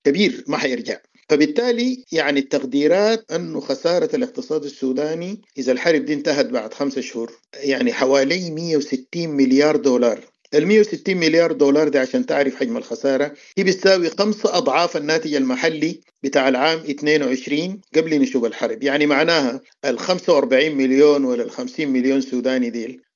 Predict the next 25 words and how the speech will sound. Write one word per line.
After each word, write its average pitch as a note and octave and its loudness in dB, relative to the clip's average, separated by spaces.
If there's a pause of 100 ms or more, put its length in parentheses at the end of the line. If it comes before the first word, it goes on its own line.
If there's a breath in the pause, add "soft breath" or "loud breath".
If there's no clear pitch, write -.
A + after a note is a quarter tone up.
يشتغلوا F#3 0
خمس A#3 2
سنوات. C3+ 2 (240 loud breath)
فاهم D#3 2
كلامي D3 2
ده D#3 0
كويس؟ F#3 -2
خمس A3 0
سنوات. B2 0
ده F#3+ -2 (100)
بس G#3 0
عشان، D3 -2 (100)
عشان B2+ -4
يجيبوا D3+ 0
الفرق D#3+ 2 (340)
بتاع C3+ 0
المية D3 2
وستين C#3 0
مليار C3 2
دولار A2+ -2
دي، - -18 (180)
ويشتغلوا G3 0
لمدة D3 -2
حداشر G3+ 2
سنة C#3+ -2